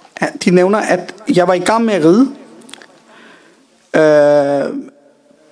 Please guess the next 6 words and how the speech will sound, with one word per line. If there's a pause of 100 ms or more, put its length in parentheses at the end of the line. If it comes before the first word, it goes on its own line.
bag
profeten
Muhammad
sallallahu
alaihi
wasallam,